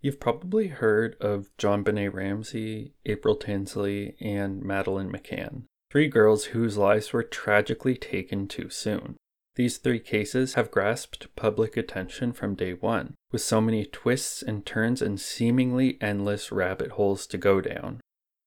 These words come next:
In the cases of April Tinsley and Madeleine McCann, all of this attention may have finally brought the cases to a close. But there always seems to be more pieces left unanswered just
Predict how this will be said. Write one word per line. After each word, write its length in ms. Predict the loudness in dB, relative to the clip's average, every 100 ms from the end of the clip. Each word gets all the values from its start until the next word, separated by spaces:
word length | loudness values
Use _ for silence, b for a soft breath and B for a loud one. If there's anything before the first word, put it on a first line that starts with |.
| _ _ _ _ 0
In 100 | 4
the 80 | 4
cases 460 | 4 2 2 2
of 100 | 6
April 300 | 6 4 0
Tinsley 640 | 0 -4 -4 -2 0 0 0
and 260 | 0 0
Madeleine 460 | 0 0 2 0 -2
McCann, 640 | -6 -2 0 2 0 -4 -4
all 280 | 0 2
of 100 | 2
this 180 | 0 0
attention 540 | -2 0 -2 0 0 0
may 140 | 0
have 160 | -2 0
finally 480 | 2 2 2 0
brought 460 | 2 4 4 2 -2
the 160 | -2 -2
cases 540 | -4 -4 -4 -6 -6
to 160 | -8 -8
a 60 | -8
close. 680 | 2 6 6 2 -8 -16 -18 _ _ _ _ _
But 220 | 2 6
there 180 | 6 8
always 360 | 6 6 2 2
seems 360 | 2 2 -2
to 80 | -2
be 140 | 2
more 260 | 4 4 4
pieces 840 | 2 -6 -8 -4 -2 -2 -4 -8 2
left 300 | 4 4 2
unanswered 880 | 4 4 4 0 2 2 2 0 -8
just 400 | 2 2 2 -6